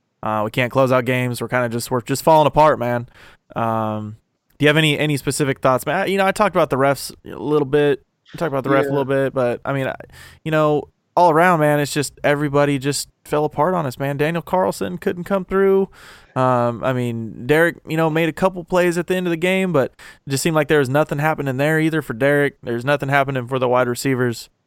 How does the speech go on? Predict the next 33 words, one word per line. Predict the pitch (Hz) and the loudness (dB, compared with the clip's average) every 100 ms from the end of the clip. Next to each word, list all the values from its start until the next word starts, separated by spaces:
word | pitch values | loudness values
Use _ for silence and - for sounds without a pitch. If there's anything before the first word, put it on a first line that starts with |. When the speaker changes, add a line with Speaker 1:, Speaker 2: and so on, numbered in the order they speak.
| _ _ | _ _
Speaker 1:
There's | 123 123 | -2 2
really | 214 | 2
nothing | 190 165 165 | 2 0 0
happening | 165 165 165 | 0 0 -4
for | 151 160 | -2 -2
the | 131 | 0
run | 160 190 | -2 -2
game, | 135 120 113 | -4 -4 -4
but, | 117 110 | -2 -4
man, | - 147 151 151 | -4 -4 -4 -6
what, | 131 180 - | -6 -6 -4
what | 196 | -2
are | 180 | 0
your | 156 | -2
thoughts? | 139 117 95 - - _ _ _ _ _ | 0 -2 -2 -4 -14 _ _ _ _ _
Speaker 2:
You | 143 | 4
know, | 139 | 6
what | 131 143 | 6 4
I | 175 | 2
saw | - 139 127 123 | -2 -4 0 -2
was, | 107 104 98 92 - | 2 2 0 -2 -6
I | - | -8
saw | - 156 | -4 -4
a | 135 | -4
team | - 107 101 | -4 -4 -4
that | 82 | -4
came | 101 92 | -2 0
out | 92 - | 0 0
fired | - 92 87 85 | 0 2 2 0
up | 85 - | -2 -6
in | |
the | 87 | -8
beginning, | 82 82 76 95 | -6 -4 -6 -8